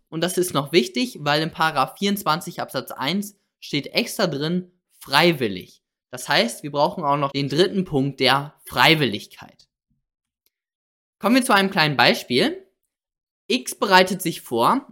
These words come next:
und lauert im Busch. Y kommt vorbei. X schießt den Y in den Kopf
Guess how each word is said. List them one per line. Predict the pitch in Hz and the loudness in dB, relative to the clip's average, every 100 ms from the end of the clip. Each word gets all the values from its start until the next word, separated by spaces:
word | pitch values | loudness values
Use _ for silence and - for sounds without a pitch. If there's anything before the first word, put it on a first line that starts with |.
| _ | _
und | 156 156 | -6 -2
lauert | 143 127 156 180 180 | 2 4 6 4 2
im | 156 143 | -4 -2
Busch. | 113 - - - _ _ _ _ | -2 -4 -10 -18 _ _ _ _
Y | 262 - 226 208 | -4 -2 0 0
kommt | 202 117 135 - | 0 -2 -4 -2
vorbei. | 143 110 90 95 _ _ _ _ _ _ | 0 0 -4 -8 _ _ _ _ _ _
X | 233 262 - - | 2 2 -4 -4
schießt | 175 170 | -4 -4
den | 135 127 | -6 -4
Y | 180 - 190 170 | -6 -4 -2 -2
in | 131 131 | -2 -2
den | 120 | -2
Kopf | 117 180 - - | 0 -2 -2 -10